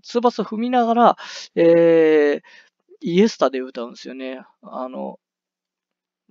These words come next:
な-、ん-、あの、ビートルズのイエスタで歌うんですけども、めちゃくちゃうまい。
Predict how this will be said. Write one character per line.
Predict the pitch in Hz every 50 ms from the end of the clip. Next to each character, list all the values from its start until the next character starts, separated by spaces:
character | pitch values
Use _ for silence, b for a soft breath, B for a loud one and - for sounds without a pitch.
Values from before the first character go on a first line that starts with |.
| 180 _ _
な-、 | 147 139
ん-、 | - - 139 135 131 135 - - -
あ | 131 135 123
の、 | 123 123 123 120 120 120 123
ビ | 139 160
ー | 151
ト | - 131
ル | -
ズ | - - 117
の | 117 107
イ | - 135 131
エ | 123
ス | - -
タ | 120 120
で | 120 123
歌 | 127 127 - 131
う | 127
ん | 123
で | 123
す | 117 -
け | -
ど | 131 -
も、 | 135 127 127
め | 135 147 175 202
ち | 196 -
ゃ | 220
く | - -
ち | 190 -
ゃ | 190
う | 170
ま | 151
い。 | 127